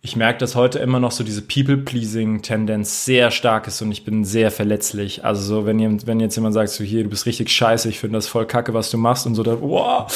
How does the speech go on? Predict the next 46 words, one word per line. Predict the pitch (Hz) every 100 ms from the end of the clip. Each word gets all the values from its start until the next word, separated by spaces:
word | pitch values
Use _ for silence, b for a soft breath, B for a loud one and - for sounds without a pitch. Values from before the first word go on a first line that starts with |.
| B B B -
das | 139
würde | 156 160
mich | 151 -
so, | 156 147
das | 139 151
würde | 151 147
ganz, | 147 - -
das | 139 139
würde | 135
ganz | 139 135
tief | 156 139
in | 131
mir | 127
eindringen, | 143 139 131 120 123
weil | 131 139
eben | 131 131
dieser | 113 117
kleine | 123 117 120
Junge | 120 117 120
in | 117
mir | 113
ist, | 120 113 -
der | 113 110
unglaublich | 123 117 113 110 -
Angst | 110 -
vor | 110
Ablehnung | 113 107 104 101
hat, | 92 - -
ne? | 127 113 - B B B B B
Also | 107 107
das | 113 110
ist | 127
eine | 117
Riesenangst. | 120 120 117 117 120 - - _ _ _ _ _ _ _ - - -
Ähm, | 110 104 104 104 104 107 -
und | 117 123
auf | 120 131
abstrakter | 123 - 139 135 135 135
Ebene | 127 123 117
hab | 113
ich | 110 -
auch | 113
eine | 113
unglaubliche | 123 117 113 - - -
Angst, | 113 107 110 - 113
mein, | 107 101 101 101 101